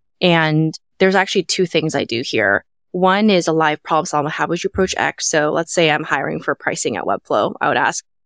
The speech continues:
how, like, how would you approach pricing? I sometimes would say, "Hey, do you have your laptop? Can you pull up our pricing page? Curious to get your thoughts. What would you wanna change?" That was a trick I learned at Dropbox where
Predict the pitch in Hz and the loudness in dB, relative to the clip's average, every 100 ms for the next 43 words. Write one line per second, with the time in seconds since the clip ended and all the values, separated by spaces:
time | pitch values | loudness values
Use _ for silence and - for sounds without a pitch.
0 | _ 180 175 165 - 151 123 _ _ - | _ 0 0 0 0 -2 -2 _ _ -2
1 | 180 180 165 - - _ 185 180 165 160 | 0 0 -2 -8 -18 _ -6 0 2 2
2 | 123 - 220 202 220 208 202 _ _ 170 | -2 0 -2 2 0 0 -4 _ _ -2
3 | 190 175 175 170 165 165 156 - - 190 | 0 2 0 -2 -4 0 0 -2 0 0
4 | 185 - 170 160 151 147 143 - - 151 | 0 -2 0 2 2 2 0 0 -2 -2
5 | - 165 139 - 156 135 110 - 139 - | -4 -8 -8 0 2 2 -2 -2 -4 -4
6 | 139 - 131 143 - - _ _ - - | -4 -2 -2 -2 -6 -8 _ _ -2 2
7 | 160 - - 131 95 - 156 147 - - | 2 0 0 0 0 0 2 2 0 -4
8 | - 151 156 - 107 104 - 139 262 - | -2 -2 -2 -6 -8 -4 -2 2 2 2
9 | - _ _ _ 165 165 180 160 - 165 | -4 _ _ _ 0 0 -2 -4 0 -2
10 | 156 147 143 156 147 - 131 - 139 - | 0 0 2 0 -2 0 0 0 0 -2
11 | - 156 156 175 | -2 0 2 0